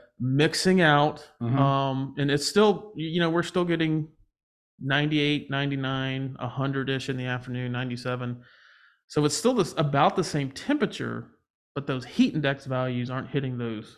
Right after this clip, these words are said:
Speaker 1: thresholds like they were.
Speaker 2: Yeah.
Speaker 1: So that's a positive. We're heading in the right direction.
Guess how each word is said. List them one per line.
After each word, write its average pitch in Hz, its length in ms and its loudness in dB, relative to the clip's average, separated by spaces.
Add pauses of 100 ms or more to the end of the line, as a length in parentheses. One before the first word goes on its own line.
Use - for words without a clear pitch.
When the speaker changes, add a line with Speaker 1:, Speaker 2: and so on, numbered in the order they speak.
(120)
Speaker 1:
thresholds 120 640 -6 (180)
like 120 180 -10
they 98 100 -14
were. 92 280 -14 (180)
Speaker 2:
Yeah. 107 260 -6 (720)
Speaker 1:
So 190 100 0
that's 302 180 4
a 262 40 0
positive. 196 520 2
We're 156 100 0
heading 285 200 4
in 277 60 4
the 233 60 2
right 214 200 6
direction. 135 420 -2